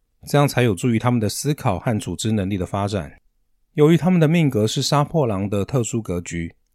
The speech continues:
表示这个孩子的开创性佳，但是缺点是会缺乏耐心，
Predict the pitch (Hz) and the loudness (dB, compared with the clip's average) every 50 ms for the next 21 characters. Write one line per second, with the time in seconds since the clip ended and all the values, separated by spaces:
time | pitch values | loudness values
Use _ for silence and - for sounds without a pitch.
0 | _ _ - 143 120 113 - 175 165 175 196 160 143 127 120 117 120 120 120 120 | _ _ 2 4 4 4 4 2 4 4 4 4 4 4 4 4 2 2 0 0
1 | 117 - - 151 147 - 175 156 120 120 - 139 123 107 - 110 110 113 117 123 | 0 2 4 2 4 4 4 2 2 2 2 0 0 0 0 0 -2 -2 -2 -4
2 | - _ _ _ _ - 185 175 151 175 156 - 190 190 165 156 101 87 - - | -8 _ _ _ _ 2 4 4 4 4 4 4 6 6 6 4 2 2 0 -2
3 | 131 123 104 - _ _ _ - - 120 - - 131 120 117 - 101 90 95 110 | -2 -2 -2 -4 _ _ _ -2 0 0 2 4 4 4 4 4 2 0 2 0
4 | 110 110 - - - 107 107 110 113 | 0 0 0 0 -2 -2 -2 -4 -6